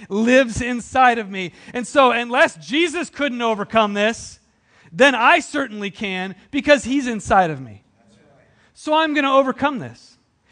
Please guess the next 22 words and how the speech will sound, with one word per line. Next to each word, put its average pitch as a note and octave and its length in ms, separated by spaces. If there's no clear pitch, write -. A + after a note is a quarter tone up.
And A#3 180
the B3 60
next B3+ 420
time A3+ 320
it G3 180
happens, D3+ 880
you G3+ 120
don't B3+ 240
tell, A#3+ 240
you A#3+ 140
don't B3+ 200
allow G3+ 280
your G#3 180
thoughts G#3+ 440
to E3 120
say, C#3 240
"See, F3 520
you F3+ 100
tried F3 380
to E3+ 60
overcome D#3+ 500
it, C3 140